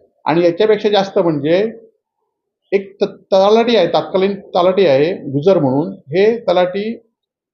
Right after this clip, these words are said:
मंजुलक्ष्मी जिल्हाधिकारी यांची जवळ असल्यामुळे त्यांना एका तलाट्याला लायसन्स दिलेत आणि ते राहतात बीडला. आणि अशा तलाट्याला लायसन्स देण्याचं काम संरक्षणाचं, आत्मसंरक्षणाचं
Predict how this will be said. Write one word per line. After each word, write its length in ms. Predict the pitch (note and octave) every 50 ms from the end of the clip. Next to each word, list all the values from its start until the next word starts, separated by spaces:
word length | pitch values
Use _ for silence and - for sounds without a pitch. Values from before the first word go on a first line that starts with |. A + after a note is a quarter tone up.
| _ _ _ -
मंजुलक्ष्मी 500 | - E3+ F#3 G#3+ A3+ A3 A3 - A3 A3+
जिल्हाधिकारी 540 | G#3 G3 G3+ G3+ G3+ G3 G3 G3 G3+ G3+ G3+
यांची 260 | G3 F#3+ F#3+ - A3
जवळ 300 | G3+ F3+ G3 F#3+ F#3+ F#3+
असल्यामुळे 580 | F3+ F3+ F3+ F3+ E3+ D#3 D3 B2+ A#2+ A#2 C3+ D#3 - - _ _ _ _ -
त्यांना 260 | E3+ F#3 G3 G#3+ A3
एका 200 | G3 F3+ - G#3+
तलाट्याला 480 | G#3+ G#3+ F#3+ G3+ A3 G#3+ A3+ A#3 A#3 A3
लायसन्स 320 | G3+ G3 G3 G3+ G3 F#3+
दिलेत 200 | E3 D#3+ E3+ E3+
आणि 120 | E3 E3+
ते 140 | F3 E3+ G3+
राहतात 380 | E3+ D3+ D#3 D#3 G#3+ G#3+ F#3 F3
बीडला. 300 | G#3 G#3+ F3 D3 A#2+ F#2+ - - - _ _ _ _ _ _ _ _ _ _ _ -
आणि 140 | C#3+ E3 F#3+
अशा 200 | F3+ E3+ - A3
तलाट्याला 380 | A3 A3 G#3 G3+ G3+ G#3 G3+
लायसन्स 300 | G3+ F#3+ F#3 F#3+ G3 G3
देण्याचं 280 | G3 F#3+ F#3+ F#3+ F#3+ F#3+
काम 400 | F#3 F#3+ G3 A3+ A#3 A#3 - -
संरक्षणाचं, 540 | - F3 F3 F3+ F3+ F#3+ F#3+ F3+ - - F3+
आत्मसंरक्षणाचं 1000 | E3 - - F#3 F3 - F3 F3 F3 - F3+ F3 E3+ E3+ - G3+ A3+ A#3+ -